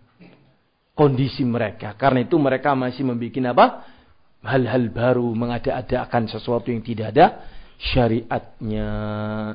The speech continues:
Sampai sini bisa dipahami, hadirin? Ini kondisi ahlul bid'ah.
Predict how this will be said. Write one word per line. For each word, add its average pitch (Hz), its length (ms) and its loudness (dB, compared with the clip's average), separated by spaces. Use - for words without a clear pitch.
Sampai 120 240 4
sini 135 160 4
bisa 123 240 2
dipahami, 117 320 4
hadirin? 123 640 2
Ini 143 400 8
kondisi 120 560 2
ahlul 135 480 8
bid'ah. 127 1300 0